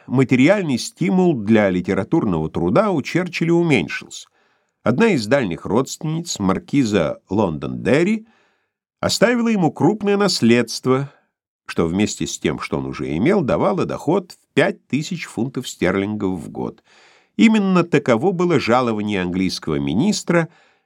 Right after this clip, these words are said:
являющегося членом кабинета. Такой доход позволял Черчиллю вести образ жизни, принятый в кругах английской знати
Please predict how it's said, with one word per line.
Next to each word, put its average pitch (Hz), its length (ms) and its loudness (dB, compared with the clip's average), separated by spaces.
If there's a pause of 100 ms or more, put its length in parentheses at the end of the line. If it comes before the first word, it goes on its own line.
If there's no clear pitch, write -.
являющегося 156 1000 2
членом 113 500 0
кабинета. 78 640 -4 (1300)
Такой 190 260 6
доход 214 640 0
позволял 113 460 2
Черчиллю 104 600 -2
вести 95 300 -2
образ 85 340 0
жизни, 90 460 -2
принятый 85 460 -4
в - 100 -14
кругах 76 400 -4
английской 69 500 -8
знати 165 600 -4